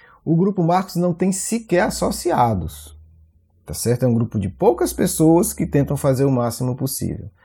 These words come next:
Nós não temos, enfim, nós nu-, nunca, nunca pensamos em ter.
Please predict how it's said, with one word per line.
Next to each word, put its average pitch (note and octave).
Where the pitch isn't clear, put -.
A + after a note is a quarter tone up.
Nós B2+
não C#3+
temos, B2
enfim, G#2+
nós F#3
nu-, A3
nunca, A3
nunca A#3
pensamos E3+
em C#3
ter. -